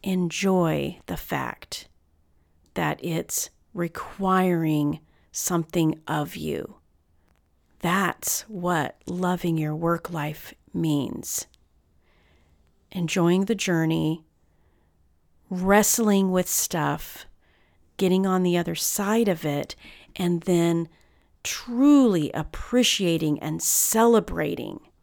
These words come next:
what you have accomplished all along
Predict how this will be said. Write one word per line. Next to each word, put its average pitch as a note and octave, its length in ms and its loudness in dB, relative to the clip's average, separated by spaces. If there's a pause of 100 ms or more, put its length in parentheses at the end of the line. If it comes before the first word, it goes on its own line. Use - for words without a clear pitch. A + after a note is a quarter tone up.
(240)
what F#3 380 0
you F#3+ 260 0
have E3+ 420 -4
accomplished - 1000 -4 (420)
all E3 600 -2
along D3+ 680 -6